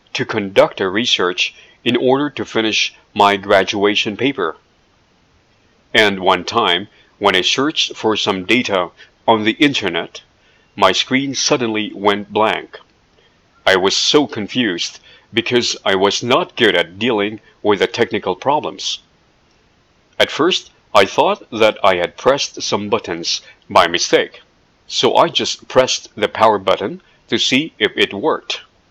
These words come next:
However, nothing happened. Then I checked the status of the battery, but I was not sure if the computer was running out of battery.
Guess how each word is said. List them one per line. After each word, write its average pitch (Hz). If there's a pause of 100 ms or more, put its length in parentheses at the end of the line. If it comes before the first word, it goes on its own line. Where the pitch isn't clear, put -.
(360)
However, 95 (120)
nothing 90
happened. 135 (680)
Then 104 (260)
I 95
checked - (100)
the 101
status 104
of 95
the 107
battery, 110 (400)
but 107
I 98
was 95
not 110
sure 95 (320)
if 101
the 101
computer 135
was 95
running 101
out 90
of 113
battery. 131